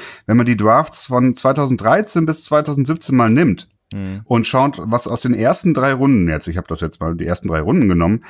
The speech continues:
Speaker 1: äh, noch im Kader ist, dann haben wir Dominic Easley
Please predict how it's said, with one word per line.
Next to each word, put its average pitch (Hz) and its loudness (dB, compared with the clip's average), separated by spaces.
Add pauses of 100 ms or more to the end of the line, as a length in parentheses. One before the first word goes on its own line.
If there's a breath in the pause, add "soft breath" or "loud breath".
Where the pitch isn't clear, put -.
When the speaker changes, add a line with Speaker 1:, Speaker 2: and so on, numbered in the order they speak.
(240 loud breath)
Speaker 1:
äh, 104 2
noch 113 0
im 107 0
Kader 123 0
ist, 87 -4 (260)
dann 104 0
haben 117 2
wir 120 2
Dominic 104 2
Easley 175 0